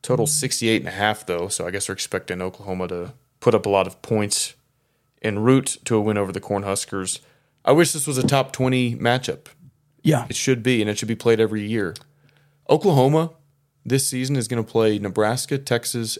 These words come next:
Speaker 1: and Oklahoma State at least once. If they play Bedlam or U T in the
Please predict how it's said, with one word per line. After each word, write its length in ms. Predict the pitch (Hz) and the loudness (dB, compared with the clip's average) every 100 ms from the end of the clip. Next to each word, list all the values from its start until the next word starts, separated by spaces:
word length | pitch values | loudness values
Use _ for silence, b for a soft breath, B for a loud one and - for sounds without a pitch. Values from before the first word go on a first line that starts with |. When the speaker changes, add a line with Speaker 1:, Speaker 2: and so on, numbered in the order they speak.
| - | -4
Speaker 1:
and 180 | 110 113 | 0 0
Oklahoma 500 | 107 101 104 101 101 | 0 -4 -6 -4 -6
State 440 | - 92 87 131 151 - - - - _ _ _ | -2 -2 -2 -8 -16 -18 -18 -20 -20 _ _ _
at 100 | 98 | -2
least 240 | 101 117 107 | 0 -2 0
once. 480 | 104 98 107 - - | 0 0 -2 -8 -12
If 100 | - - | -8 -2
they 80 | 104 | 0
play 240 | - 107 | 2 2
Bedlam 440 | 95 107 107 104 98 | 4 2 2 0 -2
or 80 | |
U 180 | 98 101 | -2 -4
T 240 | 101 110 104 | -4 -2 -2
in 120 | 98 | -2
the 240 | 90 90 | -4 -6